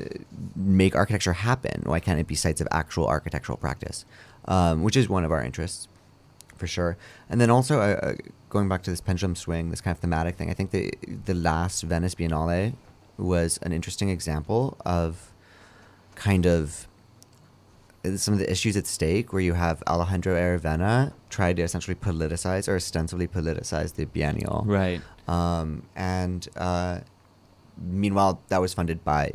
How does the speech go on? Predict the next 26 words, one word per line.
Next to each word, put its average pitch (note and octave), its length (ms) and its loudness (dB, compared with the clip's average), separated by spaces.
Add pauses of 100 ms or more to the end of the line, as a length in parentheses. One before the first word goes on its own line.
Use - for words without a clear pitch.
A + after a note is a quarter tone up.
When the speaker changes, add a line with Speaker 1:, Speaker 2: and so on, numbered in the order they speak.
(120)
Speaker 1:
Japanese D2 360 0
tobacco C#3 640 4 (300)
and F2 160 0
Rolex. G#2+ 680 2
Speaker 2:
Yeah. G2 200 2
Speaker 1:
Um, G#2+ 380 0 (460)
and, G2+ 380 0
uh, F#2+ 400 2 (680)
it's - 320 -4
interestingly A2+ 440 0
called G2+ 240 0
reporting G2 440 0
from G2+ 140 -4
the F#2 80 0
front, F#2+ 420 0
and F2 320 -2
I E2+ 100 -2
think G2 180 0
there's F#2+ 140 0
Speaker 2:
<laughs> F#2+ 120 0
Speaker 1:
another F2+ 200 2
way F2+ 220 2
of - 220 -4
looking F#2 240 -2
at D#2 80 -4
front, C3+ 180 2